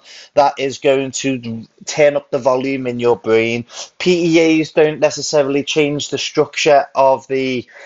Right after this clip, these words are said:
um, or the pattern of release of neurotransmitters, specifically dopamine and serotonin, and they stop its reuptake through tar one and tar two activation. Um,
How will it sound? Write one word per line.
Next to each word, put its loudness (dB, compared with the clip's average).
um, 2
or 2
the 2
pattern -6
of 0
release -4
of 0
neurotransmitters, 2
specifically -2
dopamine -2
and -6
serotonin, -2
and 0
they -2
stop -4
its -8
reuptake -4
through -6
tar 0
one 2
and -4
tar 0
two -4
activation. -2
Um, -2